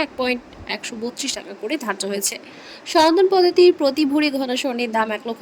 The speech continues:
চার হাজার চারশো আটানব্বই টাকা এবং এক আনা গহনা স্বর্ণ ছয় হাজার পাঁচশো একুশ টাকা, এক গ্রাম আট হাজার নয়শো ঊনষাট টাকা, এক প্রতি এক হাজার ঊননব্বই টাকা, এক পয়েন্ট একশো নয় টাকা করে ধার্য হয়েছে। উল্লেখ্য, চলতি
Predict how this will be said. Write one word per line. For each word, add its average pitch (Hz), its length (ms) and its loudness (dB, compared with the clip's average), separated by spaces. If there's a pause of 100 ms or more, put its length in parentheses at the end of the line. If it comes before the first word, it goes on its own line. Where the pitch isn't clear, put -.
(140)
চার 220 240 0
হাজার 220 260 -2
চারশো 220 220 -6 (140)
আটানব্বই 240 500 -4
টাকা 254 140 -2 (100)
এবং 226 140 -2 (480)
এক 254 80 0 (240)
আনা 208 220 -2
গহনা 226 320 -4
স্বর্ণ 226 180 -4 (100)
ছয় 294 140 -4
হাজার 240 200 -4
পাঁচশো 247 280 -4
একুশ 262 440 -8
টাকা, 269 200 -6 (240)
এক 214 140 0
গ্রাম 196 180 -4 (140)
আট 226 140 -6
হাজার 226 220 -4
নয়শো 214 260 -4
ঊনষাট 254 340 -8
টাকা, - 200 -10
এক 302 120 -8
প্রতি 247 240 -2 (500)
এক 254 140 -2
হাজার 285 200 2 (120)
ঊননব্বই 262 540 -2
টাকা, 202 140 -4 (100)
এক 220 60 -12 (100)
পয়েন্ট 220 240 -2 (160)
একশো 226 200 -6 (100)
নয় 285 220 0
টাকা 233 220 -8
করে - 120 -12 (100)
ধার্য 220 180 -2 (100)
হয়েছে। 151 260 -8 (380)
উল্লেখ্য, 214 280 0 (140)
চলতি 269 220 0